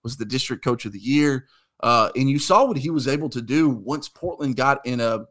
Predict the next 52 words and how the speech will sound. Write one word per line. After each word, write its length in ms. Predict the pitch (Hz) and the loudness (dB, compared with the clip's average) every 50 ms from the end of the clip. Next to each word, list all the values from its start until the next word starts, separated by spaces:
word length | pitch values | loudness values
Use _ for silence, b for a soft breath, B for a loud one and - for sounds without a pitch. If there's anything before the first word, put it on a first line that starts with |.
| _ _ - | _ _ -8
in 100 | 117 117 | -8 -8
a 40 | |
district 420 | 110 107 - 151 147 - 135 113 - | -6 -2 -2 -2 -2 -2 -8 -10 -6
more 220 | 120 127 135 131 | -4 -2 -2 -2
sustainable 720 | 123 - 120 117 - - - 123 135 135 127 113 127 123 - | -2 -4 -8 -8 -8 -4 -4 -2 0 0 -2 -2 -4 -6 -6
to, 500 | - - 127 120 120 120 120 117 110 - _ _ _ _ _ _ _ _ _ _ - - | -8 -8 -6 -6 -4 -4 -6 -6 -8 -12 _ _ _ _ _ _ _ _ _ _ -6 0
uh, 180 | 113 110 110 110 - | 2 2 2 2 2
their 120 | 143 147 | 2 2
school 260 | 139 - - 151 147 | 2 0 -2 0 0
size. 340 | 135 - - 143 92 - - | 0 -2 -6 -8 -10 -12 -8
You 80 | - 120 | -4 -2
know, 80 | 127 | 0
that 180 | 123 131 147 143 - | 2 2 2 2 4
old 280 | 127 139 143 143 127 | 2 2 2 2 0
District 300 | 113 131 131 - 135 107 | -2 -4 -4 -4 -6 -6
nine 220 | 113 123 127 127 123 | -4 -2 -2 -2 -2
three 260 | - 117 120 120 120 | -4 -8 -6 -4 -2
A 120 | 120 120 | -2 -2
that 120 | 117 117 107 | -4 -6 -8
they 140 | - 117 131 | -8 -8 -8
competed 420 | - 117 - - 123 123 120 113 | -8 -10 -6 -4 -2 -2 -2 -4
in 300 | 117 117 113 113 117 - B B B B B | -4 -4 -4 -6 -6 -10 B B B B B
with 80 | - 117 | -12 -8
the 80 | 123 | -4
likes 260 | 117 113 113 110 - - | -2 -2 -2 -4 -4 -8
of 120 | 107 - | -10 -6
Beach 400 | - 117 113 113 113 104 - - | -4 -2 0 0 -2 -2 -4 -8
and 80 | 110 104 | -8 -4
Gallatin 580 | 101 104 110 110 104 107 107 - 117 113 110 | -4 0 0 0 0 -2 -4 -6 -6 -6 -6
and 100 | 107 107 | -6 -4
Lebanon 460 | 110 110 113 110 113 117 107 107 107 | -2 -2 -2 -2 -2 -6 -6 -6 -6
and 80 | 110 117 | -6 -4
Mount 240 | 117 107 101 87 110 | -4 -4 -4 -6 -4
Juliet 400 | 113 120 117 117 113 110 104 - B B B B B B | -4 -2 0 0 2 0 0 -2 B B B B B B
and 140 | - 117 117 | -4 0 2
those 180 | 135 151 147 - | 2 2 2 0
teams, 400 | - 120 117 110 110 - - - - | -2 -4 -4 -4 -4 -8 -12 -16 -16
they 80 | 131 | -14
just, 320 | 147 - 277 185 - - _ _ _ _ | -10 -8 -6 -6 -6 -10 _ _ _ _
they 140 | - 143 175 | -2 0 2
weren't 180 | 196 202 165 - | 4 4 4 2
suited 400 | - - 139 135 120 113 104 - | 2 0 0 0 0 0 -2 -6
for, 240 | - - 120 - - | -8 -8 -8 -8 -6
for 140 | - 123 | -6 -2
that 200 | 117 107 101 - | -2 -2 -2 -2
district. 360 | - 120 120 - - - - 117 | -4 -6 -6 -6 -10 -12 -8 -6
I 40 | |
mean, 140 | 120 120 120 | -4 -2 0
their 100 | 127 139 | -2 -2
school 300 | 135 - - 123 127 131 | -2 -4 -6 -2 -2 -2
size 320 | 123 - 123 107 110 113 - | 0 2 2 2 2 2 -2
just, 300 | - 113 120 - - | -6 -10 -12 -12 -16